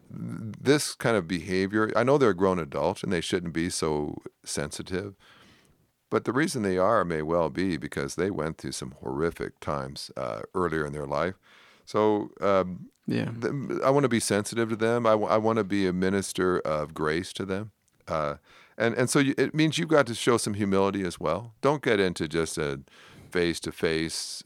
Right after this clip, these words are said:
Speaker 1: "I, I'm not putting up with this. You, you can't treat me this way." Learn some humility to say, "This is a hurting person. Uh, let me, God, give me the wisdom to know how to,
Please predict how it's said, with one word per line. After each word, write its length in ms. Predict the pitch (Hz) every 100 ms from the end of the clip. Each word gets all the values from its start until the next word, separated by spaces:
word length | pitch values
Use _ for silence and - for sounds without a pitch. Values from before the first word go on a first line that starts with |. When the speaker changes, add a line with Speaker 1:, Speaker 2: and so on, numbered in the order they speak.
| -
Speaker 1:
"I, 140 | 98
I'm 120 | - 87
not 180 | 80
putting 200 | - -
up 180 | 78 -
with 100 | 80
this. 360 | 80 76 73 -
You, 140 | 87 82
you 140 | 92
can't 260 | - 76 -
treat 220 | 90 -
me 100 | 57
this 280 | 73 73 -
way." 280 | 65 67 - - - _ _ _ _
Learn 280 | 160 131 147
some 180 | 143 110
humility 600 | 104 90 90 92 98 98 -
to 140 | 92
say, 400 | - - 85 82
"This 220 | 80 101 104
is 100 | 82
a 40 |
hurting 280 | 85 82 73
person. 520 | - 67 - - - -
Uh, 280 | 65 62 60 - - - -
let 220 | 90 101
me, 200 | 104 95
God, 360 | - 101 98 90
give 140 | 101
me 80 | 98
the 100 | 85
wisdom 400 | 82 82 - 82
to 80 | 78
know 120 | 80
how 140 | 82
to, 100 | 78